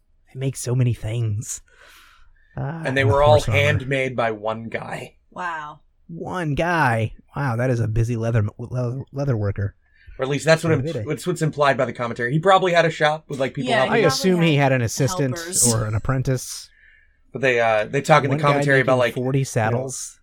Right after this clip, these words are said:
Speaker 2: y-, they, in the commentary, uh, Chris and Dan Henna are like,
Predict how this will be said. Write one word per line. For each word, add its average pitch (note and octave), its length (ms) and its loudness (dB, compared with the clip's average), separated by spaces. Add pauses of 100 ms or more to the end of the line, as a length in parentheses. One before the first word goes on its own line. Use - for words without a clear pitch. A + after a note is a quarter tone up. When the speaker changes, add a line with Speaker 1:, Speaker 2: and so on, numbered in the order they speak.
(120)
Speaker 2:
y-, G2 140 -14 (100)
they, F3 260 2
in E3 120 2
the D#3+ 80 2
commentary, C#3+ 640 4
uh, A2+ 140 2
Chris C#3 260 -2
and B2+ 80 -6
Dan A#2+ 220 -4
Henna A#2+ 180 -6
are A2 380 -2
like, G#2 320 -4